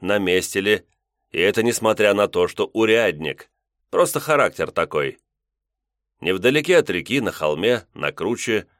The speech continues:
на самом краю густого смешанного леса, воины младшей стражи устроили схрон. Выкопали землянку,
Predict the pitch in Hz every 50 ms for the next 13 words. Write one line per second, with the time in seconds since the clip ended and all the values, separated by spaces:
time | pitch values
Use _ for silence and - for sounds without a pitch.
0 | _ _ - 85 95 92 - 147 143 135 117 107 - - 87 87 92 107 107 95
1 | 90 92 90 - - 95 90 87 82 - 90 95 95 90 - 85 82 78 71 73
2 | 78 87 98 95 - - 95 90 80 _ _ _ _ _ _ _ - 76 76 98
3 | 135 147 143 131 127 117 113 104 110 117 110 - 110 101 - - 101 98 113 120
4 | 107 107 113 - 98 95 - - - 87 85 80 78 78 87 - - - 110 104
5 | 90 78 65 - _ _ _ _ _ _ _ _ _ _ _ _ _ _ - -
6 | 90 110 110 104 76 - 85 80 80 73 73 76 71 73 87 110 120 120 - 127
7 | 120 110